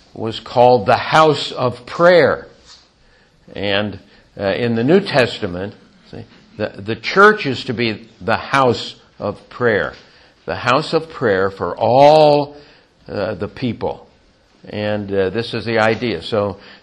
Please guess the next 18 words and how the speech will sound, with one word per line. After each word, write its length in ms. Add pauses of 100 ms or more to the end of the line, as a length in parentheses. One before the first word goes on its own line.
uh, 180
we 320
are 240
being 420
built 300
up 140
as 240
living 460
stones. 880
We 280
are 160
being 360
built 460 (340)
together 760 (600)
as 240
a 140
spiritual 720
house. 720